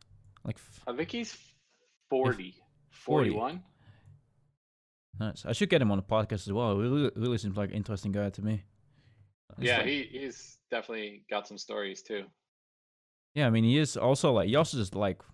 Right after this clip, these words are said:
Speaker 1: whatever the fuck he likes. I like that.
Speaker 2: Yeah.
Speaker 1: 'Cause if I look at myself, like, I also don't really have, like, five years from now I'm gonna be this or something. Just doing what I'm doing,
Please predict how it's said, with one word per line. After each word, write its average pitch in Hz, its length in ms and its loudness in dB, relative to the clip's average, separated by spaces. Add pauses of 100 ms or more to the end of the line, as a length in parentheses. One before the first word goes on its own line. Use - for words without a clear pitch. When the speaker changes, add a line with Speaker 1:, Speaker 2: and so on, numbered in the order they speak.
Speaker 1:
whatever 107 260 -6
the 104 60 -6
fuck 113 220 -6
he 98 60 -8
likes. 107 480 -8 (920)
I 110 60 -2
like 107 260 2
that. 90 180 -4 (1300)
Speaker 2:
Yeah. 117 180 -2 (360)
Speaker 1:
'Cause 117 100 -6
if 175 100 2
I 214 40 8
look 185 160 6
at 165 80 6
myself, 123 420 6
like, 101 160 2
I 117 100 6
also 127 220 4
don't 127 180 2
really 95 160 2
have, 95 160 -2
like, 92 180 -4 (800)
five 113 360 2
years 110 160 2
from 104 140 0
now 101 100 2
I'm 98 60 0
gonna 101 180 2
be 95 100 -2
this 107 260 -2
or 101 40 -10
something. 107 400 -6 (480)
Just - 140 -20
doing 107 180 2
what 104 100 0
I'm 98 140 0
doing, 110 300 -2